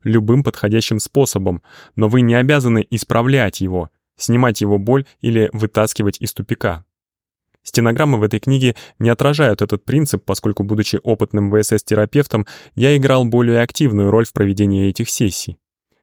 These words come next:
Мне нужно было продемонстрировать новые понятия В С С, о которых клиент вряд ли имел какое-то представление.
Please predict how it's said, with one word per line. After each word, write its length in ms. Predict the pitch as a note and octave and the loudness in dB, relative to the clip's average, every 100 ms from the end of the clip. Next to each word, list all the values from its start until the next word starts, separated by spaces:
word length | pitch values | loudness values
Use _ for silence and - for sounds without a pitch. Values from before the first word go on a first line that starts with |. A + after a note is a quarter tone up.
| - | -4
Мне 200 | A2 A2 | 0 2
нужно 240 | A2 G#2+ | 2 2
было 180 | G#2+ G#2+ | 2 0
продемонстрировать 840 | - G#2 G#2 G#2 - B2 A#2 G#2+ - | 0 0 0 0 0 0 2 0 0
новые 360 | A#2+ A2 G2+ | 0 2 2
понятия 540 | - G#2 G#2 G2 G#2 G#2 | 0 0 0 0 0 0
В 100 | G#2 | 2
С 220 | G#2 - | 0 2
С, 200 | C3+ - - - | 0 -2 -16 -10
о 100 | - | -4
которых 340 | A2 A#2+ C3+ - | -2 0 0 0
клиент 440 | A#2 A2+ C3 C3 | 0 2 2 0
вряд 340 | A2 G#2+ A#2+ G#2+ | 0 2 0 0
ли 100 | G2+ | 2
имел 200 | G#2 G#2 | 2 -2
какое-то 360 | F#2 G2 - | -4 -4 -4
представление. 760 | - - - G#2+ A2 F2+ E2 | -8 -8 -4 -2 -2 -4 -8